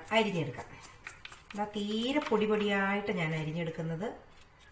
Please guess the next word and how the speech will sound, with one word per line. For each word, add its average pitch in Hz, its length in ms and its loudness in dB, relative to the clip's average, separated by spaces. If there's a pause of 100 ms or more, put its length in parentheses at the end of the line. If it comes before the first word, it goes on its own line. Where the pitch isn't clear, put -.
(3500)
ദാ 147 100 -12